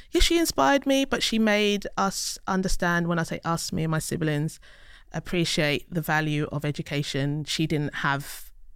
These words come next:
the access to it as I have had. And so she knew it would make a difference to our lives. So social mobility does work.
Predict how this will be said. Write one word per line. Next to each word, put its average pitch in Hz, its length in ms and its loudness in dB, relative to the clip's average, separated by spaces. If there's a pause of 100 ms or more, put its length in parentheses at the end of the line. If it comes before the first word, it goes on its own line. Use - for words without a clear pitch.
(260)
the 147 640 -4 (720)
access - 500 -2
to 147 180 0
it 147 120 0
as - 320 -6 (320)
I 156 140 0
have 170 200 -2
had. 202 340 -2 (500)
And 165 420 -4
so - 360 -4
she - 240 0
knew 147 240 2
it - 100 -2
would 127 140 -4
make 131 400 -4
a 151 40 -8
difference - 460 -6
to 185 140 -6
our 180 80 -2
lives. 190 340 -4
So - 320 -10 (400)
social - 340 0
mobility 139 460 -4
does - 240 -6
work. 165 320 -10